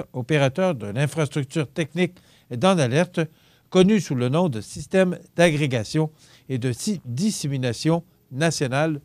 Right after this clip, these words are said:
d'alerte. Depuis le six avril deux mille dix-neuf, tous les nouveaux appareils vendus au Canada sont compatibles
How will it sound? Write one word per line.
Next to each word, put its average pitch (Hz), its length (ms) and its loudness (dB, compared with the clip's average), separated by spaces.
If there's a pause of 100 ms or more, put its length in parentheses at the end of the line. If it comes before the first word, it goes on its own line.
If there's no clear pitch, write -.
(260)
d'alerte. 131 640 -4 (1200)
Depuis 160 320 4
le 175 120 6
six 180 240 -2
avril 170 300 2
deux 156 140 2
mille 147 160 2
dix-neuf, 151 520 0
tous 233 200 0
les 165 160 6
nouveaux 156 420 4
appareils 160 360 0
vendus 135 280 0
au 135 160 2
Canada 143 500 2 (520)
sont 185 240 0
compatibles 151 800 0